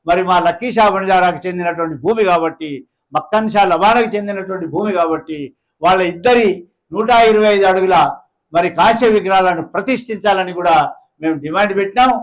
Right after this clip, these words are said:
అదే రకంగా ఆ రాయసీన హిల్స్ ఏదైతే ఉందో,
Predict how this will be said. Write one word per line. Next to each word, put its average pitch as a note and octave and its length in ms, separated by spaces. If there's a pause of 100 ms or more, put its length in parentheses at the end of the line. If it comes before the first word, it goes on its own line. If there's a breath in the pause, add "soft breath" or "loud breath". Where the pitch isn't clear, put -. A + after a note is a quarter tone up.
(300)
అదే F#3 220
రకంగా G#3 380
ఆ D#3 300
రాయసీన A#3 520
హిల్స్ G3+ 340
ఏదైతే F3+ 320
ఉందో, E3 380